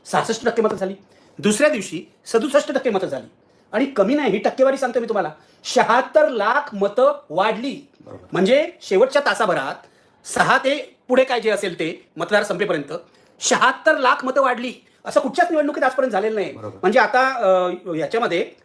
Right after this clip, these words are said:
Speaker 1: अ, झारखंडमध्ये जे मतदान झालं, दीड ते दोन टक्के मतं वाढली होती, इथे शहात्तर लाख मतं वाढली, आठ टक्के मतं वाढली. हा काय प्रकार आहे? हा सुद्धा घोटाळा आहे?
Speaker 2: म्हणजे कसं आहे, मी म्हटलं की, अ, लबाडी करून सुद्धा आपण जिंकून येऊ शकतो की नाही याची खात्री नव्हती, म्हणून यांनी सगळ्या ट्रिक्स वापरल्या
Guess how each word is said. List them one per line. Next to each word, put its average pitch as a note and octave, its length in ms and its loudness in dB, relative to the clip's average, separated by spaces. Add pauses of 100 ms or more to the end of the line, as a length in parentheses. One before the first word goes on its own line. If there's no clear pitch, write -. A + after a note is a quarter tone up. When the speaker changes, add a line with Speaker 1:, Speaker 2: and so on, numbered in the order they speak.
Speaker 1:
अ, D#3 120 -2
झारखंडमध्ये B3 500 0
जे A#3 80 -2
मतदान G3+ 300 0
झालं, D#3+ 180 -2 (240)
दीड C#4 180 2
ते C#4+ 60 6
दोन B3+ 160 4
टक्के A#3 180 -4
मतं G3 140 -2
वाढली D3+ 200 -2
होती, - 220 -18 (400)
इथे B3 320 2
शहात्तर G3 480 0
लाख G#3 220 2 (100)
मतं A3 160 -2
वाढली, F#3+ 320 0 (200)
आठ C#4 220 2
टक्के C4 200 -2
मतं G3+ 200 -2
वाढली. D3+ 240 -2 (220)
हा C4 60 -4
काय C4 160 -2
प्रकार A3 260 -2
आहे? D3 100 -6
हा F3+ 60 -6
सुद्धा G3+ 180 -2
घोटाळा G#3 240 -2
आहे? - 300 -12 (220)
Speaker 2:
म्हणजे A#2 160 -2
कसं C3+ 180 -2
आहे, C3+ 100 2
मी B2+ 80 -4
म्हटलं B2 220 -4
की, D3+ 260 -2 (100)
अ, G#2 60 -10 (260)
लबाडी B2 300 2
करून F#3 200 2
सुद्धा F3+ 220 -6
आपण F#3+ 200 0
जिंकून D#3 300 0
येऊ D#3 140 0
शकतो - 260 -8
की D3 100 -6
नाही A2+ 380 -4
याची A2+ 240 -4
खात्री D3+ 240 -2
नव्हती, E3+ 540 0 (140)
म्हणून D3 140 0
यांनी D3+ 160 2
सगळ्या D#3 260 2
ट्रिक्स F3 220 -6
वापरल्या G#2 340 -4